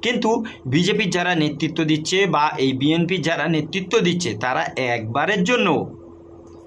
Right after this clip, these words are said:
এই চেষ্টাটা করে না যে যারা এই কাজগুলো করে বেড়াচ্ছে, চাঁদাবাজি, হয়রানি, তাতে রাজনৈতিক দল বিএনপির নাম খারাপ হচ্ছে, দুর্নাম হচ্ছে, তাদেরকে আমরা দল থেকে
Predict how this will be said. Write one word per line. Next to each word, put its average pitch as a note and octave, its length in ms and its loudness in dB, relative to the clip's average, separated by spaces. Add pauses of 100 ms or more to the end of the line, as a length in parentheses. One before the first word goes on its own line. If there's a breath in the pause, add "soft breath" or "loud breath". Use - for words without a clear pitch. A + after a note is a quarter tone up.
(200)
এই C#3 260 2
চেষ্টাটা F3+ 480 -2
করে D#3 360 2
না F3+ 220 0
যে D#3 140 2
যারা C#3+ 300 2
এই C#3+ 120 2
কাজগুলো C3+ 460 0
করে C#3 260 -2
বেড়াচ্ছে, C#3+ 340 -2
চাঁদাবাজি, B2+ 680 0
হয়রানি, C3 760 0 (640 loud breath)
তাতে A#3 360 2
রাজনৈতিক F3+ 680 0
দল G3+ 180 2
বিএনপির D#3 540 2
নাম C#3+ 280 0
খারাপ D3+ 440 -2
হচ্ছে, E3+ 260 -2
দুর্নাম D#3 400 2
হচ্ছে, F3 160 0
তাদেরকে C#3 400 -2
আমরা C3+ 160 -2
দল B2 200 -2
থেকে D3+ 180 -2